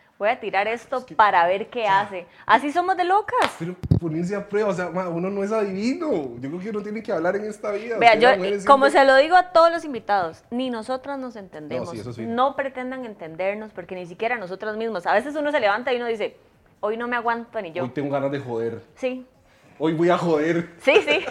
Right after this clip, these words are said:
Speaker 1: No, y lo peor es que sí. O sea, de verdad sí. Yo a veces incluso he estado peleando y ya después yo me aburro de pelear y digo, "¿Por qué estoy peleando? O sea, realmente no hay motivos para pelear", pero ¿y ya empecé? ¿Ya qué?
Speaker 2: No, puede ser.
Speaker 1: <laughs> Así somos.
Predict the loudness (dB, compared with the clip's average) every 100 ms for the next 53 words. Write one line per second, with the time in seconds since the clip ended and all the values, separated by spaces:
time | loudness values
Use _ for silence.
0 | -10 -12 2 8 8 6 6 6 8 8
1 | 8 6 4 4 2 -4 -6 4 6 8
2 | 8 6 4 0 -2 -14 -16 _ _ _
3 | _ 0 8 8 8 0 -6 -4 0 2
4 | 2 4 4 6 4 4 2 0 -4 -6
5 | -20 -8 4 4 4 2 0 2 6 8
6 | 8 8 6 4 4 4 2 -2 -12 -14
7 | -12 -12 -10 -8 -8 -10 -8 -6 -6 -8
8 | -10 -12 -10 -8 -8 -8 -8 -6 -4 -4
9 | -4 0 2 2 2 4 2 2 2 4
10 | 6 4 4 6 6 4 -10 -12 -12 -14
11 | -20 -4 0 0 -2 -20 _ _ _ _
12 | _ _ -4 -4 -16 -20 -20 -8 0 2
13 | 2 2 2 0 -6